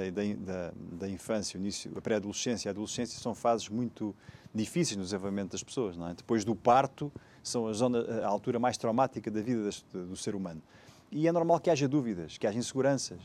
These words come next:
que haja incertezas, que se procure um caminho. E o, e o, e o que estas crianças todas esperam é que, quer da família, quer da escola, quer da rede social, da sociedade, haja segurança e haja apoio para a pessoa seguir o seu caminho, seja ele qual for. E o que nós estamos aqui a ver é que com estas políticas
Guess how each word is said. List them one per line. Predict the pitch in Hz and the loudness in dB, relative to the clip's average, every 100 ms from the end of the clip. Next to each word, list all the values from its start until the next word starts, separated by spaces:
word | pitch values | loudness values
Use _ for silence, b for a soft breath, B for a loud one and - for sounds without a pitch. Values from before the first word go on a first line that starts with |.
| - b b _ | -18 b b _
que | - 107 | -2 0
haja | 101 117 | 2 0
incertezas, | - 110 143 139 104 90 - _ | 0 0 2 0 -2 -10 -16 _
que | - | -4
se | |
procure | - 120 139 135 | 2 2 2 0
um | |
caminho. | 127 131 131 104 - b b b - | 2 2 2 -2 -8 b b b 0
E | 151 | 0
o, | 147 - | 0 2
e | 160 | 2
o, | 160 - - | 2 -2 -2
e | 151 | -2
o | |
que | 135 196 | 6 6
estas | 175 - | 6 0
crianças | 156 147 127 | 2 2 0
todas | 123 131 113 | 0 0 0
esperam | - 123 95 117 151 - | 4 4 4 0 -6 -6
é | 127 | -8
que, | - 120 104 | -4 -4 2
quer | 147 135 | 2 4
da | 131 | 2
família, | - 135 139 104 | 0 0 2 2
quer | 113 | 2
da | 107 | 0
escola, | 110 - 123 | 2 4 4
quer | 104 107 | 4 2
da | 101 | 2
rede | 101 | -2
social, | - - 123 101 | -6 2 4 4
da | 107 | 2
sociedade, | - 113 117 127 | -2 2 4 4
haja | 135 | 2
segurança | 131 156 160 139 151 - 98 | 0 2 4 6 4 -2 0
e | 107 | 2
haja | 117 135 | 4 2
apoio | 135 - 143 160 | 0 4 6 6
para | 117 110 | 4 0
a | |
pessoa | - 131 | 2 -2
seguir | - 139 | 0 -2
o | |
seu | 139 151 | 0 -2
caminho, | 143 147 143 | 0 0 -2
seja | 127 117 | 0 2
ele | 127 | 2
qual | 135 135 | 2 0
for. | - 104 - B B B B B B B | 0 -4 -6 B B B B B B B
E | - 160 | 2 2
o | |
que | 135 | 6
nós | 131 | 4
estamos | - 160 123 | 6 2 2
aqui | 131 131 | 0 2
a | 110 | 4
ver | 110 143 - - | 4 2 0 -2
é | 156 | -2
que | - 160 127 | 2 0 2
com | 139 170 | 4 4
estas | 185 165 | 4 0
políticas | - 156 131 113 107 95 - | -2 -2 -2 -2 -2 -2 -8